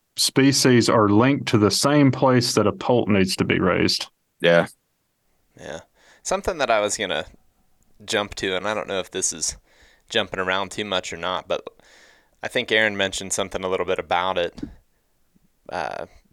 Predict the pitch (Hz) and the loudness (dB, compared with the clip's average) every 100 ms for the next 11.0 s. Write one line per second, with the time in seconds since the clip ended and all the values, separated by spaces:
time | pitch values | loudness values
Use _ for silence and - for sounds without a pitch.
0 | 98 110 120 127 110 98 95 95 95 98 | -6 -2 2 2 2 0 0 2 2 0
1 | 90 92 - 90 90 87 - 90 - 87 | -4 -10 -6 -4 -4 -6 -8 -8 -2 0
2 | 85 - - 98 80 64 - - 92 95 | 0 -4 -6 -4 -4 -8 -12 -12 -4 -2
3 | 92 - 85 87 - 85 82 - 87 90 | -2 -2 -2 -2 -2 -4 -4 -2 -4 -4
4 | - - - - 101 - 90 92 82 85 | -6 -8 -6 -4 -2 -2 -4 -4 -4 0
5 | 87 82 - 85 80 76 _ _ _ _ | 0 0 -2 -4 -2 -6 _ _ _ _
6 | _ - 101 90 80 62 50 - - _ | _ -4 -4 -2 -6 -10 -8 -12 -14 _
7 | _ - _ _ _ 113 113 95 92 95 | _ -20 _ _ _ -4 0 -2 -2 -2
8 | 90 - _ 90 85 80 _ - 101 85 | -2 -6 _ -10 -10 -10 _ -2 -2 -2
9 | 90 - 92 - 87 85 87 82 82 - | -6 -2 -2 -2 -4 -4 -8 -12 -10 -6
10 | 90 87 85 80 80 82 104 90 85 | -4 -2 -2 -2 -6 -6 -4 -2 -4